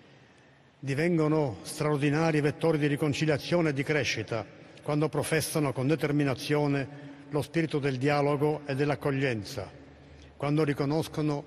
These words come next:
l'umanità nell'uomo, in ogni persona, anche in quelle di altre fedi.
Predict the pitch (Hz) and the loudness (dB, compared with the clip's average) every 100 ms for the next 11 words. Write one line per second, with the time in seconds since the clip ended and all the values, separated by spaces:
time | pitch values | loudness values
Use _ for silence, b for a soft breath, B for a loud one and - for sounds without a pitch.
0 | - 156 160 147 135 165 127 135 131 147 | -2 0 2 0 0 0 0 -2 0 0
1 | 135 117 104 - - - - - - 147 | 0 -2 -4 -8 -16 -20 -20 -16 -4 2
2 | 175 175 156 160 127 - 135 110 104 - | 4 4 2 0 -2 -2 -2 -2 -4 -8
3 | - - - 147 127 143 107 143 143 143 | -18 -14 -4 -4 -2 -4 -2 -4 -2 -2
4 | 131 135 151 135 120 98 101 | 0 -2 -2 -2 -2 -4 -6